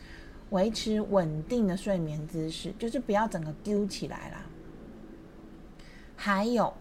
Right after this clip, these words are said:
如果你跟我一样怕热，建议还是要准备一条小被子。我都用宜得利的那个凉暖双面被啦，然后它就是我的颈部就会是比较凉的那一块，我的肚子就会是比较温暖的那一块。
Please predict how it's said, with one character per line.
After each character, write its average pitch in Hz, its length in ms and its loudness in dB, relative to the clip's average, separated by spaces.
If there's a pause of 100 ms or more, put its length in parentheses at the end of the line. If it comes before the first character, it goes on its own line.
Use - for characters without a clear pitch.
如 214 160 2
果 247 180 4
你 165 140 4
跟 185 180 2
我 170 160 2
一 147 60 -4
样 180 180 0
怕 156 440 -6
热， 143 160 -2 (500)
建 247 400 4
议 196 300 2 (140)
还 156 200 0
是 202 80 2
要 214 140 8
准 156 240 -4
备 180 240 0
一 185 60 2
条 185 240 -2
小 160 340 -6
被 160 220 2
子。 - 220 -12 (680)
我 196 120 4
都 254 120 8
用 311 180 10
宜 196 140 6
得 185 220 6
利 208 160 6
的 180 80 4
那 196 140 4
个 165 260 2
凉 156 260 2
暖 165 240 0
双 156 220 -2
面 160 260 0
被 143 220 -4
啦， - 100 -12 (440)
然 165 140 0
后 185 380 4
它 175 120 2
就 202 140 2
是 202 360 2
我 180 100 0
的 170 100 2
颈 165 280 0
部 220 160 2
就 214 80 2
会 214 120 4
是 220 100 2
比 190 80 0
较 147 120 -4
凉 147 280 -4
的 156 80 -2
那 165 100 -2
一 151 100 -4
块， 156 220 -4
我 190 60 -8
的 165 120 -2
肚 196 240 2
子 175 180 -6
就 185 160 -4
会 190 120 4
是 190 140 -2
比 160 120 -6
较 139 200 -8
温 185 240 2
暖 156 180 0
的 - 100 -8
那 143 80 -6
一 143 100 -8
块。 - 240 -10